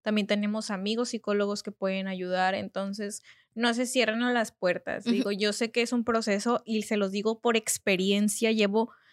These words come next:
Speaker 2: Ujú.
Speaker 1: eh, estoy trabajando en, en mi terapia itine-, itinerante porque la dejo, retomo, la
Speaker 2: Sí.
Speaker 1: dejo, retomo. Y es bien complicado mantener esta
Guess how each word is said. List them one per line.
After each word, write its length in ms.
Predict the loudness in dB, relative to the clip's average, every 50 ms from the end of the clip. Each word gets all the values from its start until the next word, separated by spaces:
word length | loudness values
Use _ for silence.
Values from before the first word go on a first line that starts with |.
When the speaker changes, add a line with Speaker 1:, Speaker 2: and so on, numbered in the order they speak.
| -12 -4 0
Speaker 2:
Ujú. 160 | 2 2 2 2
Speaker 1:
eh, 160 | 2 4 4
estoy 280 | 4 2 2 2 0 2
trabajando 640 | 4 4 6 6 6 4 4 2 2 2 2 2
en, 160 | 2 0 0 0
en 220 | 0 0 2 2 2
mi 100 | 0 0
terapia 380 | 2 2 4 4 4 4 4 2
itine-, 560 | 4 2 2 2 4 4 4 4 4 2 2 2
itinerante 760 | 0 2 2 2 0 2 4 4 4 4 4 2 2 0 0
porque 400 | 2 2 0 2 2 0 -2 0 2
la 160 | 0 0 2
dejo, 420 | 2 2 0 2 2 2 2 2 0 -6 _ _ _
retomo, 460 | 0 0 0 2 0 -2 -2 -2 -4 -6 -10 -16 _ -4
la 160 | 0 2 4 4
Speaker 2:
Sí. 60 | 4
Speaker 1:
dejo, 320 | 2 2 2 4 4 4
retomo. 520 | 6 4 2 2 2 0 0 0 -2 0 0
Y 180 | 2 4 6
es 160 | 6 6 6
bien 180 | 4 4 4 6
complicado 800 | 4 4 2 4 2 2 2 4 6 6 8 6 6 4 2 -4 _ _ _ _ -2
mantener 540 | 2 2 2 2 2 0 2 2 4 4 4
esta 600 | 4 2 2 0 0 2 4 4 6 6 4 2